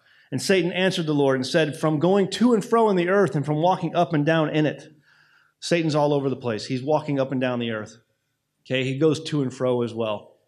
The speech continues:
Who is the enemy targeting the most in this world today? The children. It's the kids, overwhelmingly so. Who is he trying to have the most influence over today?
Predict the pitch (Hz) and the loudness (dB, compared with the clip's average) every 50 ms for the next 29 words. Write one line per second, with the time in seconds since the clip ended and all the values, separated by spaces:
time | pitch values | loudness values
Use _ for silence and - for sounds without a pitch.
0 | _ _ _ _ _ _ _ _ _ _ _ _ _ _ _ _ _ - - - | _ _ _ _ _ _ _ _ _ _ _ _ _ _ _ _ _ -20 -20 -20
1 | - _ _ - - - _ _ - 202 233 202 180 208 185 202 208 202 208 202 | -20 _ _ -20 -20 -20 _ _ 4 4 4 4 4 2 2 2 2 2 2 2
2 | - - 190 196 185 190 196 185 175 170 165 175 190 196 180 - - 185 165 170 | 2 2 2 2 2 2 2 2 2 4 4 4 4 4 4 2 -2 -2 0 0
3 | 156 - 165 170 175 170 143 170 147 147 135 117 110 - - - - _ _ _ | -2 -2 -2 -2 -2 -2 -2 -2 -2 -2 -2 -4 -4 -10 -14 -20 -20 _ _ _
4 | _ _ _ _ _ _ _ _ _ _ _ _ _ _ _ _ _ _ _ _ | _ _ _ _ _ _ _ _ _ _ _ _ _ _ _ _ _ _ _ _
5 | _ _ _ _ _ _ _ _ _ _ _ _ _ _ _ - - - 202 220 | _ _ _ _ _ _ _ _ _ _ _ _ _ _ _ -18 -14 -12 -10 -10
6 | 185 135 101 - - - _ _ _ _ _ _ _ _ _ _ _ _ _ _ | -10 -10 -14 -16 -18 -20 _ _ _ _ _ _ _ _ _ _ _ _ _ _
7 | _ - - - - - - - - - 190 143 101 - - 127 127 117 104 120 | _ -20 -18 -16 -16 -18 -18 -16 -10 -6 -6 -6 -6 -8 -8 -6 -6 -6 -4 -2
8 | 160 175 147 120 107 101 90 82 - - - - - - _ _ _ _ _ _ | -2 -2 -2 -2 -4 -6 -10 -12 -12 -12 -14 -14 -16 -18 _ _ _ _ _ _
9 | _ _ _ _ _ - - - _ _ _ _ _ _ _ - - _ _ _ | _ _ _ _ _ -20 -20 -20 _ _ _ _ _ _ _ -20 -20 _ _ _
10 | _ - 190 214 226 202 214 208 - 208 208 208 214 202 180 190 196 185 190 208 | _ 2 4 4 4 4 2 0 0 0 2 2 2 2 2 2 2 2 2 2
11 | 202 202 - - 214 240 240 233 - 190 190 170 156 - 156 147 135 127 120 - | 2 0 -2 0 2 2 2 2 0 0 0 0 0 0 0 -2 -2 -2 -6 -8
12 | 131 117 113 92 80 - - | -6 -6 -6 -6 -8 -10 -16